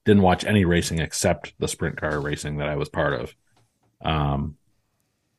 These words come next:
and then, um, as we record this, it was last night, I went to just hang out, which again, wasn't the plan. Uh, Linda was in Ohio for the week, and she got home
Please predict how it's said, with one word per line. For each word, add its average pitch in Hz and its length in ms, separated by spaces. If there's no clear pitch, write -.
and 90 160
then, 80 440
um, 76 560
as 87 240
we 82 120
record 76 400
this, 73 180
it 80 60
was 73 140
last 78 280
night, 80 300
I 80 60
went 80 300
to 82 80
just 82 240
hang 95 160
out, - 180
which 98 180
again, 107 280
wasn't 110 300
the - 80
plan. 117 460
Uh, 87 340
Linda 95 480
was 101 180
in 92 100
Ohio 95 340
for 101 140
the 92 80
week, 113 280
and 85 120
she - 120
got 95 200
home 98 480